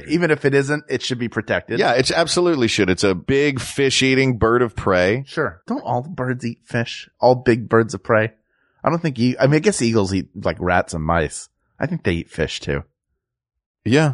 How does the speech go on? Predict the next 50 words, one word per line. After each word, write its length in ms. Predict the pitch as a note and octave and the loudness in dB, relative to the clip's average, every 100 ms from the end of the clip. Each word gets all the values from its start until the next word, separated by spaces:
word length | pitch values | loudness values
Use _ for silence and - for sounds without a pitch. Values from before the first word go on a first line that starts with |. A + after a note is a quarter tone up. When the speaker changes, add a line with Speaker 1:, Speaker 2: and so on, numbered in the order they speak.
| G#2+ | -4
Speaker 2:
Let's 120 | F#2+ | -12
not 100 | G#2+ | -2
Speaker 1:
I 40 | G2 | -2
Speaker 2:
pretend 340 | - A2 F#2 | -2 -4 -2
like 160 | E2 - | -4 -6
Seahawks, 760 | - E2+ E2+ D#2 - D#2+ - | -8 -4 -2 -2 -2 -6 -6
like, 220 | E2 D#2+ | -8 -8
they 100 | F2+ D#2 | -8 -8
have 200 | F2 D2+ | -8 -10
the, 100 | D#2 - - | -12 -14 -6
the 140 | A2+ | -4
market 540 | G#2 A2 A2+ G#2+ F#2+ - | -4 0 0 0 -4 -6
cornered. 500 | - A2+ G2 F#2 - - | 0 2 2 0 -2 -6
Speaker 1:
I 80 | |
know, 160 | C#3+ F3 | -2 -2
Speaker 2:
Just 120 | C#3 | -2
Speaker 1:
but 40 | D3 | -2
Speaker 2:
'cause 80 | C#3 | -2
Speaker 1:
it's, 80 | - | 0
Speaker 2:
C 160 | D3 | 0
is 120 | C3 A#2+ | 0 0
in 100 | D3 | 0
Speaker 1:
you 60 | |
know 60 | G3 | 0
Speaker 2:
your 40 | |
Speaker 1:
what 80 | A3 | 0
it 80 | D#3 | 0
Speaker 2:
name. 80 | E3 | 0
Speaker 1:
is? 160 | D3 - | -2 -4
It, 140 | C3 | -2
those, 320 | D3+ C#3+ - - | 0 0 -2 -6
like, 220 | A#2 A#2+ - | -2 -2 -2
osprey 580 | D#3+ E3+ - C#3 B2+ A2 | -2 -2 -2 -2 0 2
is 200 | G#2 F#2 | 0 0
not 200 | G#2+ G2+ | 0 2
as 160 | F#2 - | 0 -2
cool 320 | - G2+ F#2 | -2 2 2
a 60 | E2+ | 2
name 320 | F2 E2+ D#2+ | 2 2 2
as 320 | D2 C#2+ - _ - | 0 0 -6 _ -4
Seahawk. 1120 | - - D3+ A2 F2+ C#2 F2 C2 A#1 - - | -2 0 0 2 0 0 -2 0 -2 -4 -8
Speaker 2:
I'm 160 | F#2 D#2+ | -6 -6
a 40 | |
Seahawk. 1000 | D2 - A2 B2 F#2+ C#2 C2+ - - - - | -8 -8 -4 -4 -2 -2 -4 -4 -10 -12 -2
Speaker 1:
Yeah, 400 | B2+ G#2+ C#2+ - | 2 2 0 -2
right? 580 | F2+ A#2 F3 D#3 - - _ _ _ - | -2 2 2 0 -4 -12 _ _ _ -6
Speaker 2:
"My 180 | A2+ A#2+ | -2 0
name 260 | A#2+ A2+ | -2 -2
is 140 | A#2 - | -4 -2
Osprey. 1040 | F2+ G2 - - - F#2 D2+ C2+ F#2+ | -2 -2 -4 -10 -4 -2 -2 -4 -8